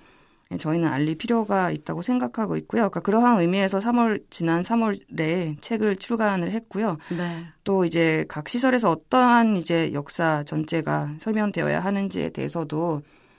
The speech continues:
Speaker 1: 조금 더 이제 많은 분들이 알 수 있도록 저희도 이제 시민이 나서서 이제 한국뿐만 아니라 일본 시민들도 함께 해서 이제 보고서가 작성되기 전에 십이월 달에 보고서가 작성될 예정이지만 그 전에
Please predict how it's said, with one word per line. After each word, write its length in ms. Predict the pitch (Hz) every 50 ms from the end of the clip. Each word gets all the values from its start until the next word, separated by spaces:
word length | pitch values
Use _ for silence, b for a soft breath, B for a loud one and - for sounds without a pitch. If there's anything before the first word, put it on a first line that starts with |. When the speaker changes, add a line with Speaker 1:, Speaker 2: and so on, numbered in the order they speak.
| b b
Speaker 1:
조금 280 | - - 202 208 202 190
더 160 | - 180 170
이제 160 | 156 160 160
많은 300 | 143 123 135 160 196 196
분들이 480 | 180 180 170 160 165 160 147 160 175 151
알 120 | 131 143
수 140 | 147 - 190
있도록 640 | 165 156 - - 160 151 151 151 170 180 170 156 147 B B B B B B B B
저희도 340 | - - 160 165 160 160 156
이제 320 | 156 156 151 147 147 139 - - - - - - - 220 226 226 _ _ _ _ _
시민이 380 | - - 240 233 233 220 202 170
나서서 520 | 147 139 147 160 160 156 160 156 165 160
이제 280 | 151 151 151 139 127 - -
한국뿐만 560 | - - 214 196 190 - - 214 226 220 190
아니라 380 | 165 156 156 156 160 170 175 - - _ _
일본 320 | - 196 190 180 170 165
시민들도 420 | 170 - 214 220 208 185 156 -
함께 320 | 160 202 226 220 214 - 190
해서 440 | 190 208 202 190 175 180 180 156 147 B B B B B B B B B B _ 170
이제 140 | 151 -
보고서가 680 | - - 180 160 190 196 196 190 185 170 160 165 160 160 156 -
작성되기 560 | - - 143 - - 185 175 165 156 156 175 165
전에 380 | - 151 147 151 156 165 160
십이월 280 | 160 - 208 208 202 196
달에 180 | 196 180 170
보고서가 520 | 170 - 139 143 147 - 160 156 156 156 151
작성될 600 | - - - - - 160 156 151 151 147 151 147
예정이지만 680 | 135 139 147 156 156 151 147 160 160 190 220 208 175 -
그 140 | - 180 165
전에 400 | - 156 151 156 175 208 220